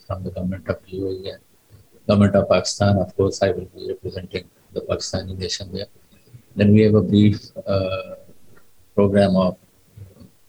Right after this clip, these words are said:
national songs. So, uh, renowned Pakistani artists will be there with a team of children, so they will be performing there.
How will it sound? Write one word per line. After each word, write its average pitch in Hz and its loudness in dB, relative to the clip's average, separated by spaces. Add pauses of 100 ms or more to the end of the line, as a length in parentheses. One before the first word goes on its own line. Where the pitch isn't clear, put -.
(540)
national 98 -4
songs. 95 -6
So, 98 -16 (100)
uh, - -20 (240)
renowned 101 2
Pakistani 98 -2
artists - -8
will 92 -16
be 90 -18
there - -10 (1200)
with - -8
a 98 0
team 98 0
of 92 -4
children, 95 0
so - -4
they 98 4
will 95 0
be 92 0
performing 92 -6
there. 92 -8